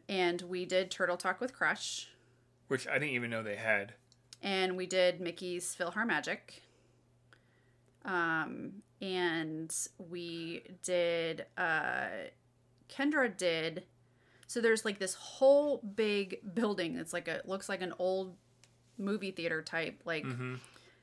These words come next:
Speaker 1: and it holds Animation Academy, Anna and Elsa's Royal Welcome,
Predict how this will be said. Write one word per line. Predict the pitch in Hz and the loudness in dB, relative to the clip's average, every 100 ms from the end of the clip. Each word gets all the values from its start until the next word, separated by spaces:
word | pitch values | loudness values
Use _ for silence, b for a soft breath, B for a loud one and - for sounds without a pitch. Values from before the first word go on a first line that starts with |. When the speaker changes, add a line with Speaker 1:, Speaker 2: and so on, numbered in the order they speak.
| B | B
Speaker 1:
and | - 185 | -4 -2
it | 202 226 - | -2 -4 -10
holds | - 202 180 175 - - | -6 0 0 0 -8 -8
Animation | 190 202 226 233 240 | -4 -2 -2 -4 -6
Academy, | 240 220 175 175 165 180 208 _ _ _ _ | -4 -2 0 0 -4 -4 -8 _ _ _ _
Anna | 170 185 220 | 2 4 4
and | 226 | 0
Elsa's | 190 196 - 214 202 | -2 -4 -2 -4 -4
Royal | 170 170 214 | 0 2 2
Welcome, | 185 160 160 160 180 | 0 -2 -2 -4 -4